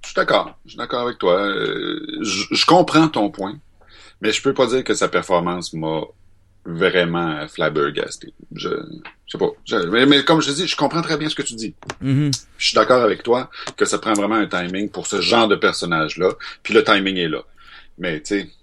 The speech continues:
Speaker 1: performance d'acteur. C'est pas parce qu'il est capable de li-, livrer une ligne comme faut à la fin d'un gag de cinq minutes que je trouve que ça change le film, en tout cas.
Speaker 2: Ben, tu sais, je pense que c'est le genre de film aussi que ça prend des acteurs comme ça. Ça prend beaucoup
Speaker 1: Mhm.
Speaker 2: d'acteurs qui sont bons pour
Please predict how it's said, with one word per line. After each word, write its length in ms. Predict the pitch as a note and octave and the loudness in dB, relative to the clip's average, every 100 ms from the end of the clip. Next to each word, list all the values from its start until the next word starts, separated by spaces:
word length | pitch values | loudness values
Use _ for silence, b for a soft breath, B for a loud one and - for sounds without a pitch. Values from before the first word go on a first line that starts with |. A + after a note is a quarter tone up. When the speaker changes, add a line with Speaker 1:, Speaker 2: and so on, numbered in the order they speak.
| _ | _
Speaker 1:
performance 500 | F#2+ - F2+ F#2+ G2 | -10 -6 -6 -4 -6
d'acteur. 480 | - - F#2+ F#2 F2 | -6 0 2 2 -2
C'est 100 | - | -6
pas 80 | F#2+ | -4
parce 160 | F2+ | -2
qu'il 100 | - | -2
est 20 | E2+ | -4
capable 320 | E2 F#2 E2+ | 0 2 2
de 40 | |
li-, 180 | D#2+ D#2+ E2 | -2 -6 -6
livrer 480 | E2 E2 F#2+ G2+ - | -6 0 0 0 0
une 240 | G2 F2 | 0 2
ligne 200 | F2 F2+ | 0 -2
comme 220 | E2+ F2 | -4 -4
faut 320 | D#2+ G2 G2+ - | -4 -4 -4 0
à 160 | E2 | 2
la 60 | D#2 | 2
fin 240 | - F#2+ | 0 -4
d'un 200 | F2 E2+ | 0 0
gag 260 | E2 F2+ F2+ | 2 2 2
de 80 | D#2+ | 0
cinq 220 | - F2 | -4 -6
minutes 280 | D#2+ F#2+ G2+ | -4 -4 -6
que 280 | - E2+ D2 | -4 -2 -2
je 500 | D2 - - - - | -4 -6 -4 -4 -6
trouve 180 | - E2+ | -6 -6
que 100 | - | -6
ça 140 | - | -2
change 240 | - D#2+ D2 | 0 0 -2
le 60 | |
film, 180 | - - - | -8 -10 -12
en 60 | |
tout 140 | D#3+ - | -12 -14
cas. 920 | _ _ _ _ _ - - - - - - B B B B B | _ _ _ _ _ -20 -20 -14 -14 -14 -20 B B B B B
Speaker 2:
Ben, 80 | D3 | -10
tu 80 | E3 | -8
sais, 60 | |
je 60 | G3 | -6
pense 160 | G#3 A3 | -4 -4
que 60 | |
c'est 60 | C#3 | -4
le 120 | A#2 | -4
genre 180 | A#2+ B2+ | -2 0
de 100 | A#2 | -2
film 200 | - D3 | -4 -4
aussi 160 | B2 | -4
que 60 | C3 | -6
ça 100 | A2+ | -8
prend 180 | - C3 | -4 -6
des 180 | A2+ G#2+ | -6 -10
acteurs 260 | - A#2+ | -10 -12
comme 160 | A2 F#2+ | -10 -12
ça. 180 | - A#2+ - - _ _ _ _ - - | -10 -12 -14 -20 _ _ _ _ -20 -18
Ça 80 | - | -14
prend 140 | - | -10
beaucoup 160 | A#2+ D3 | -4 -2
Speaker 1:
Mhm. 40 | C3+ | -2
Speaker 2:
d'acteurs 280 | - B2 B2 | -4 -6 -8
qui 60 | |
sont 120 | A2 G#2 | -10 -8
bons 200 | G#2+ A2+ | -8 -8
pour 280 | G#2 G#2 | -10 -10